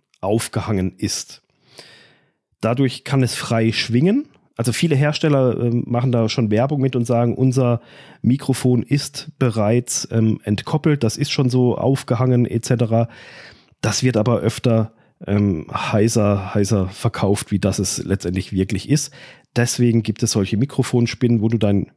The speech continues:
Mikrofon, also du schraubst das ein Teil, dieses Bauteil schraubst du, du, also du schraubst das Ganze am Stativ fest, steckst dein Mikrofon rein und das ist dann so auf Gummien, auf Gummibändern ist das Mikrofon da drinne gelagert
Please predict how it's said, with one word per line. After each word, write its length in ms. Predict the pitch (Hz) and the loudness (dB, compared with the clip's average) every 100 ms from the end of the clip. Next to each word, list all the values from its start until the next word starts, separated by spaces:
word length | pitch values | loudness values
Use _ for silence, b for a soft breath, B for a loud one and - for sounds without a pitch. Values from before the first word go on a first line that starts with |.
| - | -2
Mikrofon, 440 | 139 - 131 117 | -2 -2 -2 -2
also 160 | 98 95 | -2 -2
du 80 | |
schraubst 340 | 92 113 117 - | -2 -2 -2 -2
das 200 | 110 - B B B B | -4 -6 B B B B
ein 260 | - 110 135 | 0 2 2
Teil, 380 | - 123 123 123 | 2 2 2 2
dieses 280 | 113 117 | 0 -2
Bauteil 360 | - 110 113 113 | -2 -2 0 0
schraubst 420 | - - 113 - | 0 0 -2 -2
du, 80 | 104 | -6
du, 140 | - - | -6 -10
also 180 | - 90 | -6 -6
du 140 | 73 98 | -6 -6
schraubst 220 | 92 98 | -4 -4
das 100 | 104 | -4
Ganze 320 | 104 131 - | 0 0 0
am 80 | 104 | -2
Stativ 400 | - 95 - 165 | -4 -4 -2 0
fest, 280 | 165 147 - B B B | 0 -2 -6 B B B
steckst 340 | - 117 - | -4 -2 0
dein 80 | 110 | 0
Mikrofon 460 | 127 - - 127 | 0 0 0 2
rein 240 | 117 113 117 | 2 2 0
und 240 | 107 - | -2 -4
das 180 | 113 - | -6 -4
ist 200 | 113 - | -4 -2
dann 120 | 117 | 0
so 160 | 110 117 | 0 -2
auf 280 | 110 - - | -4 -4 0
Gummien, 400 | 151 160 170 165 B B B | 2 4 2 0 B B B
auf 220 | - - | -6 -4
Gummibändern 1300 | - 165 180 185 _ - - - 110 127 151 151 143 | 0 2 2 -2 _ -20 -20 -6 -2 2 4 4 2
ist 280 | - 139 - | 0 -4 0
das 180 | 127 - | -2 0
Mikrofon 420 | 127 - - 123 | -2 -2 -2 0
da 80 | 107 | 0
drinne 320 | - 127 113 | 0 0 0
gelagert 720 | 98 95 87 95 117 180 - | 2 0 0 -2 0 -2 -4